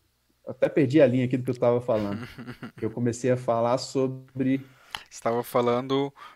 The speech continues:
Speaker 2: é, dessa sua comunidade que você criou pra compartilhar conhecimento com a galera, né, e de que isso é uma
Speaker 1: Sim.
Speaker 2: coisa diferenciada. Inclusive, tem um comentário aqui do Diego Nunes, né? Ele tá falando assim, ó, "Comunidade D B A O C M Club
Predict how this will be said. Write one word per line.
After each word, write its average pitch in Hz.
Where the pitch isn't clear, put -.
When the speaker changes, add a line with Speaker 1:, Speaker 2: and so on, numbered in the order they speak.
Speaker 2:
é, 107
dessa 110
sua -
comunidade 131
que -
você 113
criou 131
pra 120
compartilhar 110
conhecimento 107
com -
a 110
galera, 139
né, 120
e 117
de 117
que 123
isso 123
é -
uma 104
Speaker 1:
Sim. 107
Speaker 2:
coisa 123
diferenciada. 123
Inclusive, 143
tem 165
um 165
comentário 147
aqui 127
do 135
Diego 127
Nunes, 127
né? 113
Ele 113
tá 113
falando 123
assim, -
ó, 104
"Comunidade 139
D 135
B 135
A 117
O 120
C -
M 120
Club 165